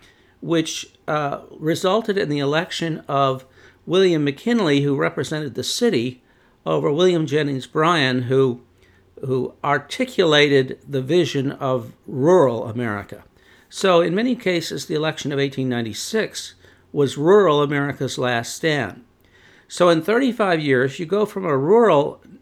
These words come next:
America to an urban America, at least in terms of the control over policy.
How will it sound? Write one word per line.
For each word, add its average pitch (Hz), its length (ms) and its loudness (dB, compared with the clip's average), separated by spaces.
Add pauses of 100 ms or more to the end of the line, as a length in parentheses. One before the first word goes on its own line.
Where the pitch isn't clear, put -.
(140)
America 135 720 -2 (320)
to 170 200 2
an 160 220 2 (400)
urban 208 320 6
America, 123 400 0
at 165 160 -2
least 202 300 0
in 214 100 -4
terms 165 380 -4
of 143 120 -2
the 139 60 -6
control 170 480 -2
over 131 220 -2
policy. 143 720 -4